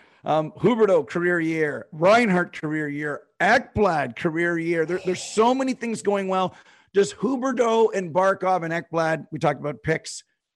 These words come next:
do they need a magic playoff moment to,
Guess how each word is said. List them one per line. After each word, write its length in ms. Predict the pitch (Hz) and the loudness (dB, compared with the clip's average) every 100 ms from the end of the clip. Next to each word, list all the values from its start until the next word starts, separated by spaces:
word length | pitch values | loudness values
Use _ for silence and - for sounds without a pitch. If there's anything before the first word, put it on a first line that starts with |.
| _ _ | _ _
do 80 | - | -2
they 180 | 170 233 | 2 4
need 200 | 247 240 | 2 0
a 40 | |
magic 480 | 196 180 185 180 190 | 0 -2 -4 -4 -6
playoff 400 | 175 160 156 135 | -2 0 0 -2
moment 600 | 131 143 147 147 139 - - _ _ _ _ _ _ | -2 -2 -2 -6 -10 -18 -20 _ _ _ _ _ _
to, 540 | - 165 165 165 147 | -2 0 0 0 -2